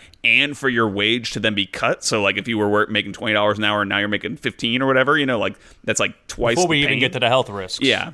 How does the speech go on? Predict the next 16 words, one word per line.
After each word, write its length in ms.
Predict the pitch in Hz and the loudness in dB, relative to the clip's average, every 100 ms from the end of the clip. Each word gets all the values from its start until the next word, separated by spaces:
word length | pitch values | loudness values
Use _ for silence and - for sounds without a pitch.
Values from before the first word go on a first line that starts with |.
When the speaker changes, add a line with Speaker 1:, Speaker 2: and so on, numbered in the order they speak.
| - | -14
Speaker 1:
right, 400 | - 131 113 - | -6 0 2 0
exactly. 460 | - 120 104 101 98 | -2 0 0 -2 -4
But, 240 | 113 107 | 0 2
um, 280 | 101 95 95 - - - - | 2 0 -4 -12 -20 -10 0
but 320 | 127 90 - - | 2 0 -6 -2
that 220 | 120 110 | 0 0
said, 420 | - 123 139 156 | 2 4 2 0
it's 200 | 117 110 | -4 -2
just, 480 | - 120 110 - - - - 151 | 0 0 0 -6 -10 -12 -12 -4
you 160 | 120 | -2
know, 280 | 104 110 117 | 0 -2 -4
it's, 360 | 113 104 - - | -4 -4 -6 -10
what 320 | 90 101 107 | -8 -6 -4
can 120 | 127 | -2
you 80 | 110 | 0
do? 260 | 113 123 | 0 0